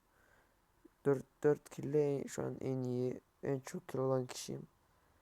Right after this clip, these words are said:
Demek ki aranada çok kötü oyuncular var. Ya da full bot atmış. Burada öyle şeyin olması bir tık zor ama rütbem de yüksek. Öyle düşük bir rütbede de değilim.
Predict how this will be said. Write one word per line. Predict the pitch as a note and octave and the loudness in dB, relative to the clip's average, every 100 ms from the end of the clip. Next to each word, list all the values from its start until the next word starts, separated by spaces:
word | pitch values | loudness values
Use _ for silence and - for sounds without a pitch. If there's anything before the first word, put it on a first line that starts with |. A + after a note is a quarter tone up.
| _ _ _ | _ _ _
Demek | - C3+ C3 | -6 -4 -4
ki | - | 0
aranada | C3 B2+ B2+ B2+ C#3 C#3 - - | 0 2 -2 0 2 2 0 -6
çok | - C3 - | -8 -8 -6
kötü | C3 C3 | -6 -4
oyuncular | B2 B2 A#2 A#2 | -4 -4 -4 -2
var. | E3 - - - - _ _ _ _ _ _ _ _ _ _ _ _ _ _ _ | -4 -8 -12 -18 -20 _ _ _ _ _ _ _ _ _ _ _ _ _ _ _
Ya | B2+ | 2
da | C3 | 2
full | C3 B2+ | 2 0
bot | B2 - | 0 -2
atmış. | - - A#3 - - - _ _ _ _ _ _ _ _ _ _ _ _ _ _ _ _ _ _ _ _ _ _ D#3+ | -6 -8 -12 -10 -12 -14 _ _ _ _ _ _ _ _ _ _ _ _ _ _ _ _ _ _ _ _ _ _ -14
Burada | D#3 C3 | -6 -2
öyle | C3 | 0
şeyin | C3+ C3+ C3+ | -2 -4 -2
olması | C3 C3 C3+ - | -2 -4 -6 -10
bir | - | -16
tık | - | -18
zor | - C3 | -4 -2
ama | C3+ D3 C#3 | 0 -2 -8
rütbem | - _ C3 C3 | -10 _ -4 -2
de | C3 | -6
yüksek. | B2 - C3 C3 | -8 -10 -8 -4
Öyle | C3 B2+ | -2 -2
düşük | B2+ - - | -4 -12 -12
bir | C3+ | -10
rütbede | F3 - - B2+ | -10 -6 -2 -2
de | B2+ | -2
değilim. | C3 C3 C3 | -2 -4 -8